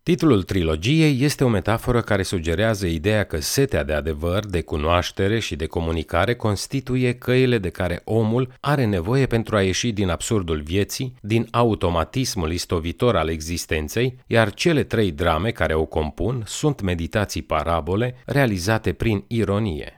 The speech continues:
Simbolice prin titlul volumului din care fac parte, dramele Iona, Paracliserul și Matca sunt parabole pe tema destinului uman, parafrazând trei mituri fundamentale:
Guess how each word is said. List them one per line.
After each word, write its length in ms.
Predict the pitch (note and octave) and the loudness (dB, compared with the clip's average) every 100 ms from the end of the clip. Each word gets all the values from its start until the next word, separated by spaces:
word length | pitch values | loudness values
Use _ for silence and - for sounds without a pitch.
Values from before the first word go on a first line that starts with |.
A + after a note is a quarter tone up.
| _ | _
Simbolice 760 | - - F2 F#2+ C#3+ B2 G2 | -8 -2 2 4 2 2 0
prin 240 | F#2 F#2 E2+ | 0 -2 -2
titlul 440 | C#3 C3+ F2 D#2+ | -2 -2 0 0
volumului 540 | D2 E2+ A#2+ G2+ D#2 | 0 0 0 0 -2
din 160 | D2+ D#2 | -2 -4
care 240 | - F2 | 0 0
fac 360 | D#2+ - A#2 - | 0 -2 -2 -2
parte, 520 | D2+ C#2+ - A#2+ B2+ - | -2 -2 -2 -4 -4 -6
dramele 580 | F#2 B2 D3+ A2 E2+ - | -2 2 4 4 2 -2
Iona, 600 | - G2+ D#2 D2+ G2 A2 | -4 -2 0 0 0 -2
Paracliserul 920 | - G2+ F#2 E2+ E2 D2 - A2+ D2+ C2+ | 0 2 2 -2 -4 -4 0 0 -2 -6
și 180 | - | -6
Matca 520 | D2+ F2 G2 - B2 B2 - - | -2 -2 -2 0 -2 -2 -12 -10
sunt 340 | - E3+ D#3 | 0 2 2
parabole 640 | - E2 G#2 A#2+ A#2 A#2 | 2 4 4 4 4 2
pe 160 | A2+ D#2+ | 0 -2
tema 320 | - A#2+ G#2+ | 0 0 2
destinului 640 | D#2+ D#2+ - G#2+ E2 D2+ D2+ | 0 -4 -2 -2 -2 -2 0
uman, 380 | G2+ A#2 A#2 - - | 2 2 0 -8 -2
parafrazând 800 | C#3 A#2+ - E2 D2+ G#2+ G2 - - | 0 0 0 -2 0 -2 -4 -8 0
trei 240 | C3 C#3 | 4 4
mituri 420 | E2+ G2 G2+ A2 | 4 0 0 -4
fundamentale: 960 | - A#2+ A#2 A2+ A2+ A2 D2 B1+ A#1+ | 0 2 2 2 0 -2 -4 -6 -14